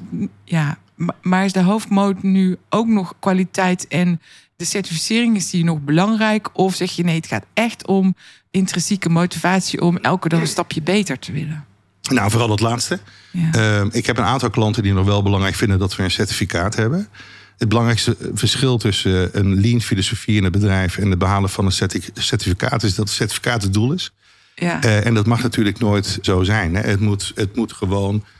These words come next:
Speaker 2: een standaard werkzaamheid zijn van iedereen in het bedrijf. "Joh, ik zie iets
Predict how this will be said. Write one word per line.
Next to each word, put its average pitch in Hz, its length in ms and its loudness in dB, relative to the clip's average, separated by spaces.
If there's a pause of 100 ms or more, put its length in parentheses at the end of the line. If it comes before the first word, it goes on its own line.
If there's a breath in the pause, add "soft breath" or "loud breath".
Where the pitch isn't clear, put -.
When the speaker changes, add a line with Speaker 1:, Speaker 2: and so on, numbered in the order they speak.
Speaker 2:
een 101 160 -4
standaard 95 640 2
werkzaamheid 95 1120 0
zijn 90 240 0
van 92 140 0
iedereen 95 440 2
in 90 100 0
het 82 100 0
bedrijf. 104 500 -2
"Joh, - 260 -4
ik 104 120 0
zie - 200 0
iets - 360 0